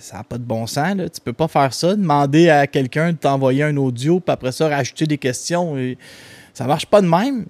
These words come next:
sais, c'est, c'est immoral. » Mais j'ai, t'as parfaitement raison, c'est juste moi, je trouve ça drôle. Mais là, je vous le dis, j'ai rajouté les questions après, ou je mets les réponses dedans,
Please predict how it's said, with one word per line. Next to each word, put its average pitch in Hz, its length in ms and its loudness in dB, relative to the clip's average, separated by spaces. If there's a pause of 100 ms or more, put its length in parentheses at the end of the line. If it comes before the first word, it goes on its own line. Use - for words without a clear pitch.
sais, 175 160 -2
c'est, 123 260 -6
c'est - 180 -8
immoral. » 139 640 2
Mais 123 140 -4
j'ai, 120 120 -6
t'as 131 140 -2
parfaitement 151 460 -4
raison, 147 400 0
c'est 131 120 -8
juste 151 160 -6
moi, 160 140 0
je 160 80 -6
trouve 151 180 -2
ça 127 200 0
drôle. 139 360 2
Mais 117 140 0
là, 160 140 4
je 127 100 -6
vous 127 140 -2
le 127 60 -2
dis, 131 380 -4 (460)
j'ai 120 360 -2
rajouté 143 520 -2
les 135 160 -4
questions 139 480 -4
après, 135 560 -2 (460)
ou 139 260 4
je 131 100 -4
mets 131 220 4
les 131 160 2
réponses 131 540 0
dedans, 123 560 0